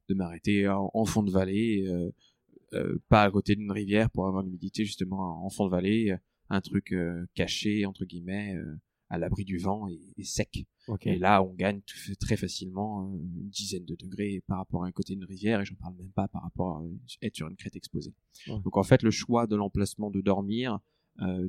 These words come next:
Speaker 1: devient un emplacement, euh, ultra stratégique, euh, sur le choix de ce qu'on met dans son sac à dos,
Speaker 2: Ok.
Speaker 1: puisque on
Speaker 2: Ouais,
Speaker 1: peut
Speaker 2: ouais.
Speaker 1: limiter au final, euh, ce dont on a besoin.
Speaker 2: Putain, je suis, je suis fasciné là par tout ce que tu me racontes là. Ça me, enfin,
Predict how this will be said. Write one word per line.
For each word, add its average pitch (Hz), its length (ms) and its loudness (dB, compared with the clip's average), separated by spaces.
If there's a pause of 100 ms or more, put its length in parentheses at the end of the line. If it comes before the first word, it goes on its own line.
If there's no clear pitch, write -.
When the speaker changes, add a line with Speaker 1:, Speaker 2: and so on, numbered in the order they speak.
Speaker 1:
devient 101 280 6
un 107 180 4
emplacement, 101 640 0
euh, 95 200 2
ultra 113 280 2
stratégique, 107 640 -2
euh, 95 320 -2
sur 95 200 -4
le 92 80 -2
choix 101 200 0
de - 60 0
ce - 40 -12
qu'on 92 120 -8
met 95 100 0
dans 95 100 -2
son - 140 -10
sac - 240 -6
à - 40 -6
dos, - 100 -6
Speaker 2:
Ok. - 40 -12 (320)
Speaker 1:
puisque 107 220 0
on 104 400 6
Speaker 2:
Ouais, 95 60 0
Speaker 1:
peut 98 80 4
Speaker 2:
ouais. 92 40 4
Speaker 1:
limiter 101 500 -2
au 101 80 2
final, 95 440 -6
euh, 90 180 -2 (320)
ce - 160 0
dont 95 160 4 (100)
on 95 60 -6
a 87 80 -2
besoin. - 300 -4 (500)
Speaker 2:
Putain, 123 100 6
je - 60 4
suis, 98 280 2
je - 40 -6
suis - 120 -2
fasciné 123 400 2
là 107 160 4
par 98 160 0
tout - 100 -14
ce - 60 -12
que 120 80 0
tu - 180 -4
me 107 80 2
racontes 104 320 0
là. 123 100 2
Ça 113 140 -4
me, 95 300 2
enfin, 92 60 -2